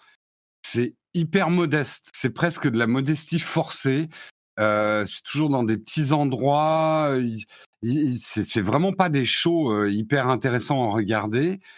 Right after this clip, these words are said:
On, on a l'impression qu'ils font profil bas et comme tu dis très bien, on a presque l'impression qu'ils ont honte ou qu'ils avaient pas envie de sortir le produit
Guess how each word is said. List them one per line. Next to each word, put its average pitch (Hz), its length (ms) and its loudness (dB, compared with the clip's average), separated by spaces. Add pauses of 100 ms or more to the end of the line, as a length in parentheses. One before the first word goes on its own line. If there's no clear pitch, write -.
(240)
On, 131 160 0
on 160 200 4
a 185 80 4
l'impression 185 400 2
qu'ils 170 160 -4
font 135 180 0
profil 165 340 -2
bas 185 180 2
et 180 60 0
comme 170 240 0
tu 165 180 -4
dis 147 200 -2
très 147 220 2
bien, 156 200 2
on 196 140 2
a 117 80 0
presque 156 280 -2
l'impression 143 400 0
qu'ils 123 160 -2
ont 120 140 2
honte 165 320 0
ou 117 100 -4
qu'ils 107 200 -2
avaient 117 120 4
pas 120 120 0
envie 156 180 2
de - 60 -10
sortir - 300 -2
le 110 60 -2
produit 131 580 0